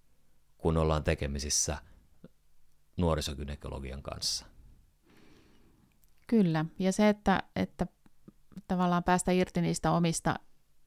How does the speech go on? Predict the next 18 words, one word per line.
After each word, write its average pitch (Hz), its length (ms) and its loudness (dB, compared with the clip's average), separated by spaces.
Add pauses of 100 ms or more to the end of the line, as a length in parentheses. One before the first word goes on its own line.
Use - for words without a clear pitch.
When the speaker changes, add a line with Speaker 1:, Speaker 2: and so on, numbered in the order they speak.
(100)
Speaker 2:
ennakkoluuloistaan 151 840 -2
tai 151 180 -2
olettamuksistaan, - 1160 -4 (1000)
ja, 151 280 -6 (160)
ja 156 280 -6 (400)
enemminkin 156 460 -2
sitten - 260 -8 (160)
kysyy 147 420 -2 (140)
avoimesti. - 580 -4 (300)
Speaker 1:
Niin, 107 560 2
et 117 120 2
se, - 280 0
se 160 120 4
ei 156 160 6
oo 170 120 6
mitään 135 480 4
niin 98 200 4
kuin 92 420 2